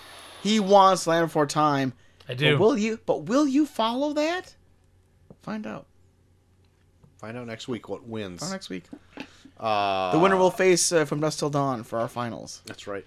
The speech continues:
Speaker 3: If you want to write into the show, such as we had several of our friends do tonight,
Speaker 1: Several.
Speaker 3: uh, you can do that at review, review pod at gmail dot com.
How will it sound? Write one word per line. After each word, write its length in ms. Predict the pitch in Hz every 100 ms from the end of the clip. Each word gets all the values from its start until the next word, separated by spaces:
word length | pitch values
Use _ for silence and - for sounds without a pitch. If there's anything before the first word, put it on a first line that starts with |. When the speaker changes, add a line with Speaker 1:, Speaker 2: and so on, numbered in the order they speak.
| -
Speaker 3:
If 120 | 113 135
you 60 |
want 160 | 139 151
to 100 | 170
write 340 | 143 151 185 185
into 320 | 196 185 214
the 100 | 202
show, 340 | - 220 247
such 260 | 247 247 233
as 140 | 214
we 80 | 233
had 220 | 233 208 - -
several 540 | - - 247 - 143
of 120 | 110 113
our 120 | 104
friends 400 | - 127 104 -
do 120 | 120
tonight, 480 | 107 - - - 180
Speaker 1:
Several. 360 | 135 85 55 - - - _
Speaker 3:
uh, 520 | - 117 117 113 113 117
you 80 | 131
can 80 | 147
do 100 | 147
that 240 | 143 139
at 180 | 143 135
review, 640 | 139 139 147 175 214 202 -
review 380 | 131 143 143 220
pod 480 | - 160 131 127 139 - - - _ _ -
at 160 | 113
gmail 500 | 113 123 117 110 110
dot 260 | 113 101 -
com. 440 | - 101 80 73